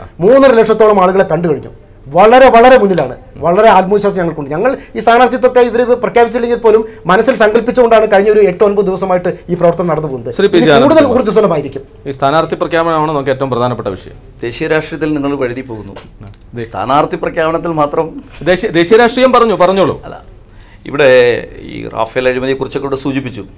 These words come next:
Speaker 3: കോൺഗ്രസ്, ഏഹ്, ഓരോ ദിവസവും ഓരോ അഴിമതിയുടെ കഥകളാണ് പുറത്തേക്ക് കൊണ്ടുവരുന്നത്. ഓരോ ദിവസവും ആ കൊണ്ടുവരുന്ന അഴിമതി കഥകൾക്ക് ഒരു പത്ത് മിനിറ്റ് പോലും ആയുസ്സില്ല.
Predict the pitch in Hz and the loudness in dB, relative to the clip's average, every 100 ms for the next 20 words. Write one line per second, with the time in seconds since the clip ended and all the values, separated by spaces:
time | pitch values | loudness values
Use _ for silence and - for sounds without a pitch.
0 | - - - - - - - - - - | -20 -20 -20 -20 -20 -20 -20 -20 -20 -16
1 | 120 131 180 196 202 - - 196 170 156 | -4 -2 0 -2 -2 -4 -12 -8 -2 0
2 | 151 147 139 139 151 180 202 208 160 170 | 2 2 -2 -4 -2 2 4 4 4 2
3 | 170 214 185 131 - - - - - 131 | 2 4 2 0 -8 -20 -20 -20 -8 0
4 | 170 196 208 165 160 175 170 175 170 165 | 2 4 6 4 4 0 0 0 2 4
5 | 165 165 165 131 135 143 143 120 117 120 | 6 4 0 -2 0 0 0 -2 -6 -8
6 | 113 107 98 - - 127 151 185 196 156 | -8 -12 -14 -18 -18 -8 -4 2 2 0
7 | 139 - 98 - - - - - - 165 | -4 -6 -12 -16 -20 -20 -20 -20 -4 -2
8 | 208 180 180 190 185 180 156 170 175 170 | -2 -2 -2 0 2 0 0 -2 -4 -2
9 | 156 156 156 156 165 - - - - 156 | 0 -2 -4 -6 -8 -14 -20 -18 -8 -4
10 | 170 160 147 139 - 226 180 170 - 180 | -2 -4 -6 -8 -4 -2 -2 -4 -6 -4
11 | 160 156 160 - 139 160 151 147 | 0 0 -2 -6 -2 0 -2 -6